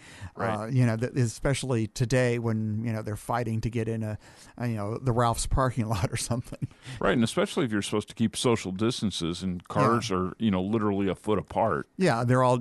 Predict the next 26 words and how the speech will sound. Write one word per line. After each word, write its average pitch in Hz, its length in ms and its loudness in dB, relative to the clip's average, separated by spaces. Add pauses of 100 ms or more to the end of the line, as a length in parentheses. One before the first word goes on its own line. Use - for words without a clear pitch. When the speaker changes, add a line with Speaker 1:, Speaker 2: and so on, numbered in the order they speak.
Speaker 2:
you 151 80 2
know, 107 100 0
they're 123 120 4
all 127 160 4
very 120 260 4
close. 110 480 -2
And, 110 380 -8
uh, 117 120 -8
I 117 100 -4
guess 123 200 0
when 123 80 0
you 113 80 -4
get 117 140 0
in 110 160 -2
line 117 220 0
to 120 60 -4
go 107 200 -4
and 107 160 -8
things, 104 260 -8
but, 101 140 -6 (400)
you 151 80 4
know, 127 160 6
it, 127 180 4
it, 135 240 0
and 135 140 6
then 135 240 4